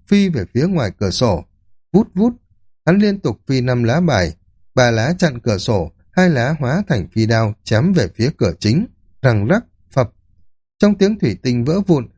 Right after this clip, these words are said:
hai lá bài tarot lần lượt ghim sâu vào cửa phòng ngủ khép hờ. Lên nghe thấy tiếng động né tránh như mong muốn, hắn tiếp tục phi lắc tay phi bài, dựa vào trực giác của tên hề,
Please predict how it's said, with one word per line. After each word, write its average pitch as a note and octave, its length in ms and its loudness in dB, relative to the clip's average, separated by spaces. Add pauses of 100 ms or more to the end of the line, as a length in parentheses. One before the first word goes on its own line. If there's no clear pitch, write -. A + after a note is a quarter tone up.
(220)
hai G3 100 2
lá G#3 100 0
bài E3 200 0
tarot F3 460 0
lần B2 240 0
lượt A2+ 220 0
ghim F3+ 180 2
sâu F#3 300 -2
vào C#3 220 -4
cửa F#2+ 240 0
phòng G2 240 -2
ngủ F#2 240 0
khép G#3 180 0
hờ. G#2+ 280 0 (520)
Lên F#3+ 200 2
nghe F#3+ 140 0
thấy F#3+ 140 -2
tiếng F#3 280 0
động A2+ 260 -2
né A2 220 -2
tránh A#2+ 240 0
như C#3+ 160 2
mong A#2 280 -2
muốn, B2 240 0 (440)
hắn D#3+ 140 2
tiếp A#3+ 120 2 (120)
tục B2+ 200 -2 (240)
phi C3 180 2
lắc F#3 180 0 (140)
tay C3+ 160 0
phi C3+ 200 -2
bài, G2+ 320 0 (340)
dựa D#3 160 4
vào D3 120 -2
trực C3+ 240 -6
giác A3+ 220 -2
của A#2+ 100 -6
tên F3+ 220 2
hề, A2+ 280 -2